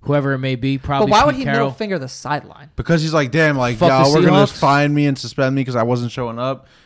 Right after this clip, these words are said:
Speaker 3: and now this happens. I
Speaker 1: Right,
Speaker 3: have no
Speaker 2: but, like,
Speaker 3: security."
Speaker 2: it's not like the fucking owners over there. It's the players.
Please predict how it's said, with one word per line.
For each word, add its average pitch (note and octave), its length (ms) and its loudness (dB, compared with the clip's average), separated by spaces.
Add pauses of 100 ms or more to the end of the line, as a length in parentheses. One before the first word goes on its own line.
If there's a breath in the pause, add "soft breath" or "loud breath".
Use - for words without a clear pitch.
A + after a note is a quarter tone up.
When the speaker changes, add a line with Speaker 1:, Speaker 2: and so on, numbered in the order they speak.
(120 soft breath)
Speaker 3:
and A2 100 -4
now G#2+ 180 0
this G#2+ 160 -6
happens. F#2 600 -10
I C3+ 60 -2
Speaker 1:
Right, C#3 60 4 (120)
Speaker 3:
have A#2 80 -2
no A#2+ 80 4
Speaker 2:
but, A#2 60 4
like, D3+ 100 2
Speaker 3:
security." G#2+ 480 -4 (260)
Speaker 2:
it's - 100 -20
not G3 120 -6
like E3+ 160 -6
the - 80 -6
fucking E3 360 -4
owners C3+ 380 -4
over B2 200 -4
there. C#3 220 -2
It's D3+ 280 -10
the D3+ 60 -14
players. - 540 -6